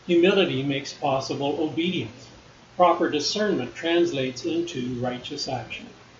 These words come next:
Philippians two twelve and thirteen. "Therefore, my dear friends, as you have always obeyed, not only in my presence, but now much more in my absence, continue to work out your salvation with fear and trembling.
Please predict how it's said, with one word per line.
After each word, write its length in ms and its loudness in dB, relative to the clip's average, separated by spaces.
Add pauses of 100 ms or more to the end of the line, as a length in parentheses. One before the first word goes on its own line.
(640)
Philippians 440 -6
two 340 0
twelve 480 -4
and 160 -8
thirteen. 540 -10 (520)
"Therefore, 380 8
my 140 2
dear 240 6
friends, 600 -2
as 240 -4
you 120 2
have 120 0
always 380 4
obeyed, 400 -2 (340)
not 220 4
only 280 6
in 100 4
my 140 6
presence, 520 -2
but 160 -2
now 320 0
much 320 -2
more 360 2
in 60 4
my 140 0
absence, 600 -4 (480)
continue 680 0
to 80 4
work 320 4
out 160 6
your 100 0
salvation 640 0
with 140 -8
fear 340 0
and 160 0
trembling. 380 -4